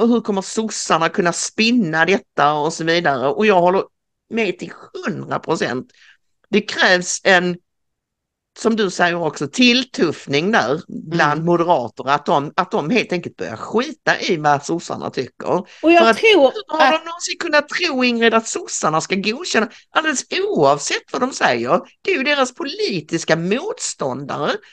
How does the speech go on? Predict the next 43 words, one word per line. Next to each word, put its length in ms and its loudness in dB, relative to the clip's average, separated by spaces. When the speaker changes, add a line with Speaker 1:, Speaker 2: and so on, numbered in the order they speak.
Speaker 1:
De 120 -6
kommer 200 -2
ju 60 0
alltid 440 -6
att 60 -6
hitta 280 0
någon 200 -2
anledning 800 0
att 60 2
säga 580 2
att 320 -4
de 180 4
är 80 4
hemska 640 2
och 180 2
de 180 2
är, 200 2
du 180 -6
kommer 180 -2
ihåg 100 4
det 60 -2
var 100 4
när 120 4
du 100 0
och 80 0
jag 140 4
växte 400 -2
upp. 260 -6
Det 80 2
var 80 4
liksom 200 4
Speaker 2:
Ja. 160 4
Speaker 1:
långt 380 2
innan, 460 -2
eh, 280 8
migrationsgrejen, 1700 0
frågan 340 4
Speaker 2:
Mm. 120 2
Speaker 1:
var 80 4
en 60 0
stor 360 -2
grej. 720 0
Då, 100 2